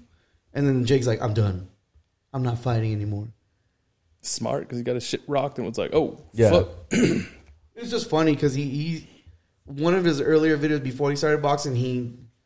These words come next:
Speaker 1: he said how, like, U F, or, like, U F C is an actual man sport. Boxing isn't.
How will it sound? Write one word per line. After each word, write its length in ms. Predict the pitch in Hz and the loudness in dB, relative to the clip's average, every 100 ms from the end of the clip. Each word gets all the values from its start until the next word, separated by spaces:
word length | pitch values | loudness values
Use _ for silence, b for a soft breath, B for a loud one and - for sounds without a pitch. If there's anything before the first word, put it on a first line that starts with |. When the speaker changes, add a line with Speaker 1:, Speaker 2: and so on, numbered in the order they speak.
| _ - | _ -8
Speaker 1:
he 100 | 139 | -4
said 220 | - 143 | 0 2
how, 180 | 127 120 | 2 2
like, 340 | 117 117 - - | 2 0 -4 -10
U 280 | 139 143 139 | -2 2 2
F, 160 | - - | 0 -2
or, 140 | 151 | 0
like, 260 | 127 117 - b b _ | 2 -2 -6 b b _
U 180 | 139 170 | 4 6
F 60 | - | 6
C 280 | - 139 123 | 4 0 0
is 120 | 117 | 0
an 140 | 117 | 0
actual 320 | 120 113 117 | 0 0 -2
man 240 | 113 110 107 | 0 0 -2
sport. 440 | - 113 - - | -2 -4 -4 -4
Boxing 360 | 131 127 120 110 | -2 0 0 -2
isn't. 320 | 101 104 104 | -2 -4 -8